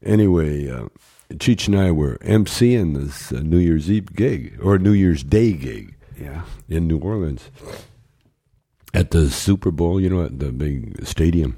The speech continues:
Speaker 2: Uh-huh.
Speaker 1: And, uh, and we, we were doing pretty good, you know, it was kinda rowdy and everybody's having a good time and we're getting up and we just stand up there and, "And now here's so-and-so, here's so-and-so."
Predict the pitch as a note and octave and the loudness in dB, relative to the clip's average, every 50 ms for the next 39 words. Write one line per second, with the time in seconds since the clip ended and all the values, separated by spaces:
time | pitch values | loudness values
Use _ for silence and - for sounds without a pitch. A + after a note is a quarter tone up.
0 | - _ - G2 G2+ G2+ F#2+ G#2+ A2+ A2 - - - - - - - _ - - | -10 _ -6 -4 -2 0 0 0 -2 -4 -8 -14 -20 -20 -20 -20 -20 _ -20 -16
1 | - D2+ D2 C#2 C#2 C2+ G#1+ G1+ - - G1+ G1+ - - _ _ _ _ _ _ | -8 -4 -4 -2 -2 -2 -4 -6 -8 -10 -12 -14 -16 -18 _ _ _ _ _ _
2 | _ _ _ _ _ - F3+ G#3 - G#3+ C#4 D#4+ E4+ E4+ D4+ D#4 E4 D#4+ D4+ C4 | _ _ _ _ _ 2 2 4 4 2 0 -2 -2 -2 0 0 0 0 0 0
3 | F#3 C#3 D#3 D3 B2+ A2 G2+ F2+ - - F3 G2 E2+ D2+ C#2 C2 A#1+ G#1 - - | 0 0 2 2 2 2 2 0 0 -4 -4 -4 -4 -6 -6 -8 -10 -10 -6 -4
4 | A#2+ A#2 F#2+ E2+ E2 F2 G2 F2+ F#2 F#2 F2+ F2+ - - - G#2+ E2+ C#2+ B1 A#1 | -2 0 0 0 0 0 -2 -2 -4 -6 -10 -12 -8 -4 -2 0 0 0 0 -2
5 | B1 B1 B1 B1+ B1 A#1 B1+ B1+ B1 B1+ B1+ B1+ C2 C#2+ D2+ C#2+ A1+ B1+ C2+ C2 | -4 -4 -4 -6 -4 -4 -4 -4 -2 -4 -2 -2 0 0 0 0 0 -2 -2 -2
6 | C2+ C2 - - A#1 A1+ A#1 A1+ C2+ B1 A1+ G#1+ B1 - - C2 A#1+ A#1 A#1 A#1+ | -2 -2 -2 -2 -4 -2 -4 -4 -6 -6 -8 -8 -6 -4 -4 -2 -2 -4 -4 -6
7 | A#1+ A1+ G1+ - - - - - - - D#2 F2+ F#2 E2 E2+ - - C#2+ D2+ D2 | -8 -8 -8 -10 -12 -12 -14 -14 -8 0 2 2 4 4 4 2 2 0 -2 -2
8 | A#1 G#1 - - - - A2 D#3+ F#3+ G#3 A3 G#3 F#3 C#3 A2 - - A2 F#2 E2+ | -2 -4 -10 -14 -10 -6 -4 -2 0 0 0 2 2 0 0 0 0 0 0 0
9 | D#2+ D2+ - - F2 E2 D#2 D#2 C#2+ C#2+ G2 C3 C3+ B2 B2 B2 B2 B2 A2+ G#2 | -2 -4 -6 -6 -8 -6 -6 -6 -6 -6 -4 -2 -2 -2 0 0 0 0 0 2
10 | G2 A2 A#2 A2+ G#2+ G2+ - - F2+ E2+ D#2+ E2 D#2+ - D#2 D#2 D#2+ E2 E2+ D#2+ | 2 2 2 2 0 -2 -2 -2 -2 0 0 -2 -2 -4 -4 -4 -2 -2 -4 -4
11 | D#2+ - - C#2 B1+ G#1+ - - - - - | -6 -4 -4 -4 -4 -4 -6 -8 -8 -10 -10